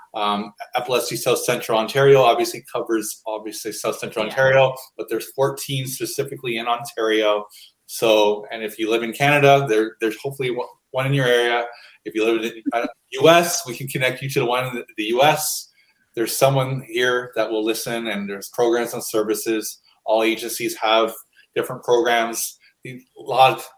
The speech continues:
Speaker 1: programs now are being offered over Zoom. So even if you don't live in that area, you can take advantage of virtual programs now. So, you know, take advantage of the programs that exist. That's why we do fundraising to keep these
Speaker 2: Yeah.
Speaker 1: programs,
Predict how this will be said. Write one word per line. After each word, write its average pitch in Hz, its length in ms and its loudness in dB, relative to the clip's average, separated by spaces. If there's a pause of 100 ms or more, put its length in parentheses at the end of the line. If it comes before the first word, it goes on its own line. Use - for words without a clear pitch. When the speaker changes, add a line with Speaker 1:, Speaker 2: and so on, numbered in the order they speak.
(100)
Speaker 1:
programs 127 500 2
now 123 160 4
are 123 140 4
being 120 200 0
offered 120 360 2
over 120 240 2
Zoom. 135 420 -2
So 117 180 -2
even 120 220 -2
if 117 160 -6
you 113 60 -10
don't 120 260 -6
live 131 300 2 (420)
in 120 100 -6
that 120 180 2
area, 123 460 6
you 107 80 -6
can 113 100 -10
take 120 200 -4
advantage 117 460 -2
of 107 120 -4
virtual 123 440 -2
programs 120 560 0
now. 123 380 2 (380)
So, 107 600 0 (720)
you 120 80 -8
know, 110 160 -4 (380)
take 135 200 -2
advantage 131 480 4
of 117 100 0
the 117 80 -2 (120)
programs 117 420 2
that 117 180 -4
exist. 117 600 -4
That's 117 240 0
why 120 160 4
we 113 160 2
do 120 420 0 (220)
fundraising 113 640 0
to 104 60 -2
keep - 260 -16
these 113 180 -12
Speaker 2:
Yeah. 147 80 -14
Speaker 1:
programs, 113 420 -2